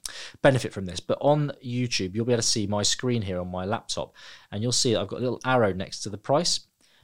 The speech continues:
And this little arrow is an app that I've downloaded, and it's, uh, it's known as the Property Tracker.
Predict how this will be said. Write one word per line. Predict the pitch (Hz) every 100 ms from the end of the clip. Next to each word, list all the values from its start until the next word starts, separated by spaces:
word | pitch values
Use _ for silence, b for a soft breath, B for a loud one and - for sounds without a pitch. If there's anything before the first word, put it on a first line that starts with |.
| b
And | 107 123
this | 143
little | - 120
arrow | 117 98
is | 95
an | 104 -
app | 131 - -
that |
I've | 87 95
downloaded, | 98 92 90 85 - - _ -
and | 98
it's, | 95 - -
uh, | 101 90 -
it's | 101 -
known | 113 110 98 -
as | 98 95
the | - 95
Property | - 135 - 113
Tracker. | 160 127 -